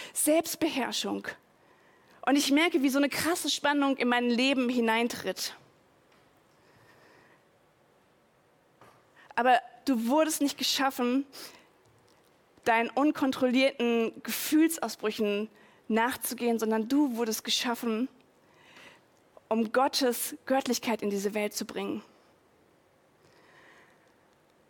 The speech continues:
Und es gibt so einen coolen Slogan, ich weiß nicht, ob du ihn kennst, da heißt es, „Ich will so bleiben, wie ich bin.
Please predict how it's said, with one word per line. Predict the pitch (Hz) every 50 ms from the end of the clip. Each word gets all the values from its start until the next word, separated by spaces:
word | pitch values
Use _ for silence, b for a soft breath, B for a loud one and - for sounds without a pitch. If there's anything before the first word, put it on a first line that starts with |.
| _ _ _ _ _ _ _ _ _ _ _ _ _ _ _ _ _ _ _ _ _ _ _ _ -
Und | 233 254
es | 240 -
gibt | - 320 320 -
so | 269 277
einen | 277 269
coolen | - - 285 302 311 294 285
Slogan, | - - 262 240 247 262 285 269 277 269 277 269
ich | - 226 -
weiß | 240 233 240 254 -
nicht, | 262 233 226
ob | 226
du | - 240
ihn | - 214 208
kennst, | - 262 233 233 247 233 - 233
da | 226 233
heißt | 226 220 226 233 - -
es, | 233 226 220 - - - - - B B B B B B B B
„Ich | 240 240 - -
will | 254 285 285 254
so | 262 226
bleiben, | - 240 226 233 240 247 240 254 247 240 233 214 220
wie | 233 233 220
ich | 214 - - -
bin. | - 240 220 196 175 175 190 190